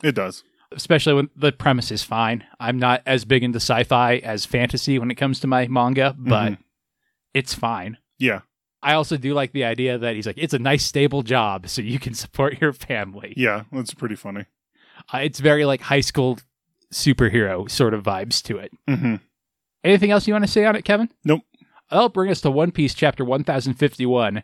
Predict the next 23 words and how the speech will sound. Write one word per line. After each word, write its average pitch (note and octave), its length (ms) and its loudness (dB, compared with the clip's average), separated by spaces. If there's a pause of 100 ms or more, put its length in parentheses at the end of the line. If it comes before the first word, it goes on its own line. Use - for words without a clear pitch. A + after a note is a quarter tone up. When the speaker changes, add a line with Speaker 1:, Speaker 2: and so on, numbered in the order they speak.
(140)
Speaker 2:
Shogun F3 460 2
of D#3 180 4
Wano, B2 520 4 (280)
Kozuki C#3 420 4
Momonosuke. B2 680 2 (420)
Uh, D3 120 2
this G#3 100 8
is F#3+ 60 -2
just - 320 0
pretty F#3+ 180 4
good G#3 160 6
One D#3 160 4
Piece. - 360 -4 (300)
Speaker 1:
Yeah. F3+ 180 2 (720)
Speaker 2:
Uh, C3+ 180 -16
again, D3+ 360 -2
it's E3 260 -2
that D3+ 380 0
big, D#3 200 0
exciting, D3+ 440 0
"Hey, D3+ 340 -2
we C#3+ 140 0
won." C#3 480 2